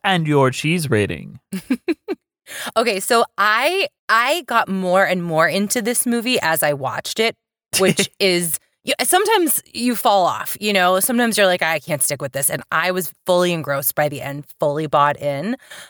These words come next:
Speaker 2: I didn't think it made any sense, but that didn't bother me one single bit. I require there to be kissing in most movies, and there was kissing, and it did go too far, but that's, at least there was kissing. So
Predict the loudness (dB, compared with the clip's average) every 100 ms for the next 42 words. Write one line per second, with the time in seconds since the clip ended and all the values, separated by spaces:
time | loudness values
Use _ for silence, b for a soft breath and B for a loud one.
0 | B _ 0 2 0 0 -2 -6 -4 -2
1 | 0 0 0 -2 -2 0 2 0 0 0
2 | -2 -4 -2 -2 -2 -6 -10 -8 0 2
3 | 2 0 -2 -4 -4 -4 -4 -4 -2 -4
4 | -2 0 0 0 _ _ _ _ _ -4
5 | 0 0 0 -4 _ -10 -2 2 2 2
6 | 0 0 -6 -6 -2 -2 0 -2 -4 -8
7 | -6 0 2 2 2 0 0 0 0 0
8 | 0 0 0 2 0 0 -6 -6 -4 -6
9 | -6 -8 -8 -6 -2 -2 -2 -4 0 0
10 | 2 0 0 -4 -4 -2 0 0 0 0
11 | 0 -4 -6 -4 -2 0 -2 -6 _ _
12 | _ _ -2 -2